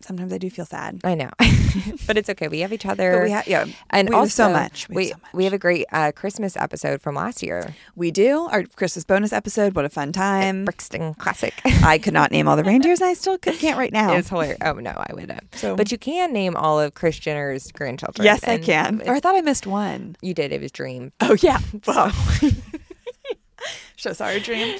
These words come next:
Speaker 2: Sorry, Dream.
Speaker 1: You are all equal.
Speaker 2: Yeah, well.
Speaker 1: Well, not really, though, because they treat that side of the family
Speaker 2: Different.
Speaker 1: poorly.
Speaker 2: Yeah, that's true. Um,
Speaker 1: But
Speaker 2: so
Speaker 1: anyway, we're not here to discuss the Kardashians.
Speaker 2: <laughs> No, we are here to discuss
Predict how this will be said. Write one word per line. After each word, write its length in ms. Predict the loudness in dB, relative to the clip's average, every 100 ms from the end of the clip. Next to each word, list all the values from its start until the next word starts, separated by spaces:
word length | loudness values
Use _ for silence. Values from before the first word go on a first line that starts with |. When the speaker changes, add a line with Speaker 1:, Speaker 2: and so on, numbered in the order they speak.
| -10
Speaker 2:
Sorry, 400 | -2 0 0 -2
Dream. 140 | 0
Speaker 1:
You 80 | 2
are 100 | 2
all 240 | 2 0
equal. 420 | -2 -4 -4 -4 -6
Speaker 2:
Yeah, 260 | -6 -6 -8 -12 -8
well. 320 | -8 -8 -8
Speaker 1:
Well, 240 | -2 -2 0
not 220 | -2 0
really, 160 | 2
though, 220 | 4 4 4 2
because 240 | 0 0
they 140 | -2 -6
treat 320 | -4 -8 -6 -2
that 180 | -2 0
side 100 | -2
of 40 |
the 60 | -2
family 480 | -6 -6 -6 -8 -6
Speaker 2:
Different. 340 | -4 -4 -4 -4
Speaker 1:
poorly. 420 | -4 -4 -4 -6 -10 -6
Speaker 2:
Yeah, 140 | -4
that's 180 | -4 -8
true. 160 | -10 -10 _ -20 -20 -20 -20 -8
Um, 380 | -4 -2 -4 2
Speaker 1:
But 100 | 6
Speaker 2:
so 60 | 6
Speaker 1:
anyway, 260 | 6 6
we're 140 | 6 4
not 100 | 4
here 140 | 4
to 80 | 2
discuss 480 | 2 4 2 2 -2
the 80 |
Kardashians. 960 | -2 0 2 0 -2 -4 -6 -8 -12 -20 _ _ _
Speaker 2:
<laughs> 400 | -18 -14 -12 -2
No, 120 | 2
we 200 | 4 2
are 80 | 2
here 240 | 0 -2 -4
to 200 | -6 -10
discuss 540 | -10 -2 2 2 2